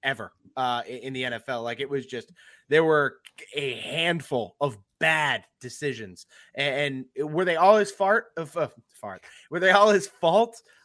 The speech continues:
Uh, like, like the Devontae Parker interception, like that interception in the end zone? Not necessarily, but at the same time, don't throw the damn football inside the five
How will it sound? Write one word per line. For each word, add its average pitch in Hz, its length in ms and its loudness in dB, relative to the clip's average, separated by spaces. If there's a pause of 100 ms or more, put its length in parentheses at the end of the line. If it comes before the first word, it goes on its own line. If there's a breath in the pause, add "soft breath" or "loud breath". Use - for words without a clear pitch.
Uh, 151 640 2
like, 180 300 0
like 180 260 -4
the 175 80 -6
Devontae 165 440 -4
Parker 180 340 -2
interception, 170 460 -4
like 151 160 -6
that 151 220 -2
interception 165 480 -8
in 156 80 -8
the 160 100 -6
end 175 140 -4
zone? 220 260 0 (260 soft breath)
Not 247 200 6
necessarily, 247 760 2 (300)
but 240 100 2
at 247 60 -2
the 220 80 -6
same 240 240 0
time, 240 320 2 (140)
don't 247 220 8
throw 254 120 0
the 233 100 -4
damn 220 220 0
football 180 500 -2
inside 180 320 -4
the 180 60 -8
five 180 440 0